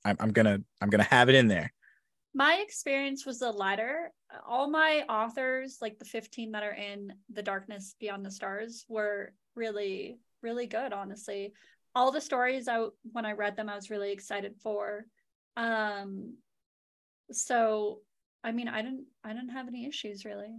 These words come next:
Speaker 2: I, I feel like it depends on how the project is gone about. So in the normal process, a press will put out a submission call and they'll say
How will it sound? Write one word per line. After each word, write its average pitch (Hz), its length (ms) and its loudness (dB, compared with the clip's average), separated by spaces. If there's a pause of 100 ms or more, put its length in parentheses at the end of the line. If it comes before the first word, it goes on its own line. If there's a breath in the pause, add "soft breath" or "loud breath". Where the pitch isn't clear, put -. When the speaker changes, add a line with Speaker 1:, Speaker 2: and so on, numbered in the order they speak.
(800)
Speaker 2:
I, 311 80 6 (140)
I 320 120 4
feel 339 180 2
like 440 180 2
it 427 140 0
depends 277 420 0
on 277 160 4
how 240 200 2
the 262 100 2
project 240 520 0
is 233 360 -2 (120)
gone 214 240 -2
about. 208 520 -2
So 262 260 2
in 262 140 -2
the 262 80 -2
normal 277 600 2
process, 226 720 0 (640)
a 220 180 2
press 226 460 -4
will 226 160 -2
put 233 240 -6
out 214 220 2
a 220 60 -4
submission 214 520 -8
call 269 260 0
and 233 100 -4
they'll 208 140 -4
say 208 360 -2